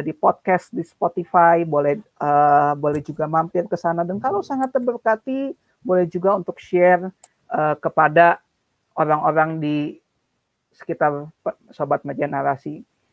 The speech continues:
Kalau ingin belajar lebih lanjut tentang investasi keuangan, juga boleh mampir ke channel dari Pak Dodi,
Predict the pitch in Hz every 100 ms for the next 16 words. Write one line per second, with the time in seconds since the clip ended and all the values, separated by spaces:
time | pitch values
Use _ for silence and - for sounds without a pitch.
0 | _ - 156 202 208 208 208 196 190 185
1 | 196 190 185 185 190 196 185 190 185 190
2 | 180 196 185 185 240 185 175 - 165 180
3 | 196 196 175 185 254 156 175 175 170 151
4 | 151 - 175 - _ - 208 226 240 _
5 | _ _ _ _ _ _ _ _ 170 165
6 | 175 185 185 156 151 165 170 _ _ -
7 | 175 165 160 151